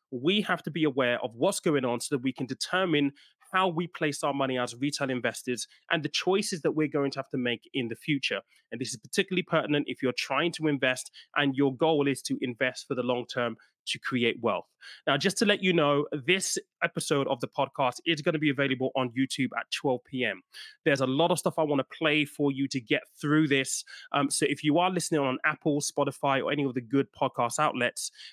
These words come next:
I'm gonna be referencing things that you may need to see. So do bookmark this. And if you have a, a spare moment, head over to YouTube and watch the full video. This will be really,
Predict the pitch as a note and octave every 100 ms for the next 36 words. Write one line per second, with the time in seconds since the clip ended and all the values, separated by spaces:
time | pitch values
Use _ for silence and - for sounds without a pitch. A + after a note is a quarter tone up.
0 | _ - C3 C3+ C3 C3 D#3 - - D3
1 | - C#3+ B2+ B2+ B2+ - B2 C#3 C#3+ D3+
2 | D3 C3+ A#2+ - A2+ G2+ - A#2 A#2+ C#3
3 | E3 F3+ D3+ E3+ E3 C#3+ A2+ - A#2+ -
4 | - - - - - C3 B2 C#3+ C#3 C#3+
5 | D3+ C#3 - _ _ - - - - F3+
6 | F3 D3 B2+ B2 - _ _ - - F3
7 | E3+ D#3+ C#3+ B2+ C3 C#3 B2 - C3 A#2
8 | A2+ C#3 - - - - C3 - C3 A#2+
9 | - _ A#2+ B2+ A2+ G2 F#2+ _ _ -
10 | _ C#3 - C3 C3+ A#2+ B2 D3 D#3 D3+
11 | D3+